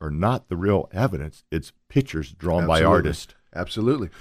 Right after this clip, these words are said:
Speaker 2: You know, the one that really gets me the most was one of the latest ones that, that I found was that bat evolution, where they have cl-, very clearly this sequence, you know, longer fingers, longer fingers, longer fingers. Whoa, then it's a bat. But then that one that you look at it and it has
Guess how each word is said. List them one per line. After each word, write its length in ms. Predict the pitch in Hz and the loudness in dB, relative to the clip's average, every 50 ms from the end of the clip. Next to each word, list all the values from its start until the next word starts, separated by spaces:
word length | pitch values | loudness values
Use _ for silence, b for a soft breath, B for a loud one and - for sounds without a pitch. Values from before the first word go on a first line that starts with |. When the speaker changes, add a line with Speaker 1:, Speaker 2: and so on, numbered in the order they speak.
| b b b | b b b
Speaker 2:
You 140 | b 180 180 | b 2 4
know, 80 | 180 160 | 4 6
the 100 | 139 139 | 6 6
one 220 | 139 151 170 170 | 6 4 4 4
that 80 | 151 131 | 4 4
really 280 | 120 127 135 147 156 | 4 6 6 6 6
gets 220 | 143 151 151 - 143 | 6 4 4 4 2
me 80 | 135 | 2
the 100 | 123 117 | 2 4
most 280 | 110 113 123 151 160 - | 4 4 4 4 2 2
was 140 | 120 113 107 | 0 0 2
one 120 | 120 117 | 2 0
of 60 | 113 | 0
the 80 | 110 107 | 0 2
latest 360 | 104 104 110 117 120 117 - | 4 4 4 4 2 2 2
ones 280 | 131 156 190 139 98 101 | 2 2 2 2 2 2
that, 300 | 107 101 - - 117 104 | 2 2 2 -2 0 4
that 120 | 110 104 | 4 6
I 60 | 104 | 6
found 260 | 101 - 143 180 190 135 | 6 4 4 4 4 4
was 120 | 110 98 | 4 4
that 280 | 117 117 120 107 95 - | 2 2 0 -2 -4 -2
bat 220 | 113 107 107 107 | 0 2 2 2
evolution, 680 | 117 117 117 127 135 165 240 262 - - 214 - - - _ _ _ _ _ _ _ _ | 2 4 4 6 6 6 6 6 4 0 -2 -4 -4 -8 _ _ _ _ _ _ _ _
where 120 | - 131 135 | 2 4 6
they 60 | 139 | 6
have 380 | 131 160 165 160 151 139 127 - | 6 6 4 4 2 0 -2 -6
cl-, 160 | - 127 131 113 | -2 0 2 4
very 240 | 117 123 139 180 | 6 6 6 6
clearly 420 | 226 - - 165 196 233 220 165 139 | 4 4 6 6 8 8 8 8 8
this 200 | 123 123 117 - | 6 6 4 4
sequence, 540 | - 143 160 208 - - 127 104 90 - 101 | 4 4 4 4 4 2 0 0 0 -2 -2
you 100 | 107 113 | 0 2
know, 100 | 120 120 | 2 4
longer 300 | 107 101 107 123 135 143 | 4 4 4 4 2 2
fingers, 380 | - 185 196 208 160 123 95 | 2 2 2 2 2 2 2
longer 200 | 110 113 127 135 | 2 2 2 2
fingers, 300 | 135 - 196 233 170 123 | 2 2 2 4 4 4
longer 220 | 113 117 123 123 - | 4 4 2 2 0
fingers. 240 | 185 202 - - b b b b b | 0 -2 -2 -4 b b b b b
Whoa, 540 | - 185 214 247 240 226 233 214 185 151 135 | 2 6 6 8 8 8 8 8 8 8 8
then 140 | 123 185 180 | 6 6 4
it's 120 | 165 - | 4 2
a 80 | 190 165 | 2 4
bat. 420 | - 196 208 233 226 180 - - - _ _ _ _ _ _ _ _ - | 4 4 4 4 4 2 0 -4 -8 _ _ _ _ _ _ _ _ -4
But 140 | 180 180 - | -2 2 2
then 160 | 214 214 214 | 4 4 6
that 180 | 208 190 156 | 4 4 4
one 380 | 160 180 208 226 240 226 196 175 | 2 2 2 4 4 4 6 4
that 200 | 156 143 - - | 4 2 4 4
you 100 | 151 147 | 6 6
look 280 | 147 160 226 240 - 185 | 8 8 6 6 4 2
at 160 | 151 135 139 | 2 4 4
it 140 | 151 143 - | 2 2 0
and 140 | 139 151 165 | -2 -2 -2
it 100 | 180 160 | -2 -2
has 320 | 147 156 156 147 123 - | -2 -2 0 0 -2 -2